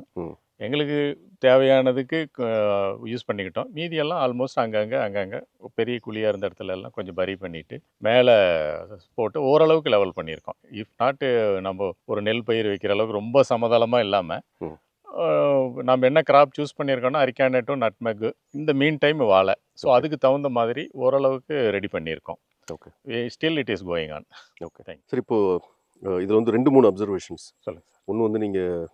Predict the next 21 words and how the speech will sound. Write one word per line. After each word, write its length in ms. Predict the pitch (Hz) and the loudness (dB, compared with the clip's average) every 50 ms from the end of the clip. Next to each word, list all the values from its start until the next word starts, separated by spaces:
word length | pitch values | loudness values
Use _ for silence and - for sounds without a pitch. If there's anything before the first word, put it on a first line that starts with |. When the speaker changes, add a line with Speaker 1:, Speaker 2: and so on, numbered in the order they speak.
| _ _ _ - | _ _ _ -12
Speaker 1:
ட்ரிப் 160 | 104 - - | -8 -4 -4
இரிகேஷன் 340 | 117 101 101 95 - 95 85 | -2 -2 -2 -4 -6 -8 -10
பண்ணியிருக்கிறீங்க. 480 | 87 82 85 85 82 - 87 80 80 | -10 -10 -10 -12 -12 -16 -18 -18 -16
அ, 280 | 82 80 _ _ _ 85 | -18 -18 _ _ _ -6
யூசுவலா 600 | 85 85 85 90 104 123 120 - - 127 123 113 | -6 -4 -4 -2 0 0 0 0 4 6 6 6
இங்க 180 | 113 107 98 101 | 6 6 4 2
வந்து 180 | 98 101 101 - - | 2 2 -4 -4 -4
ஃப்ளட் 240 | 101 95 95 107 104 | -4 -2 -2 -4 -4
இரிகேஷன் 340 | 95 101 98 - - 104 | -2 -4 -4 -2 -2 -6
ஒரு 40 | 87 | -6
ஸ்ப்ரிங்க்லர் 640 | - _ - 95 92 87 - 92 90 85 82 82 85 | -6 _ -8 -8 -8 -6 -4 -4 -4 -4 -6 -12 -8
தான் 120 | 82 92 90 | -6 -4 -4
Speaker 2:
ஸ்ப்ரிங்க்லர் 140 | 87 87 92 | -4 -4 -2
Speaker 1:
இருக்கும். 260 | 110 107 98 - - | -4 -4 -4 -4 -8
Speaker 2:
தான் 120 | - 131 | -10 -10
ஜாஸ்தியா 340 | 123 104 90 - _ - 80 | -10 -12 -16 -16 _ -16 -16
இருக்கு. 220 | 76 - _ - - | -16 -16 _ -18 -12
Speaker 1:
அது 140 | 90 87 87 | -10 -4 -2
ஒரு 160 | 92 98 101 87 | 0 0 0 0
அப்சர்வேஷன். 460 | 82 87 85 82 78 - - 92 | -2 -6 -10 -12 -12 -12 -12 -12
Speaker 2:
ஆ. 60 | 90 | -14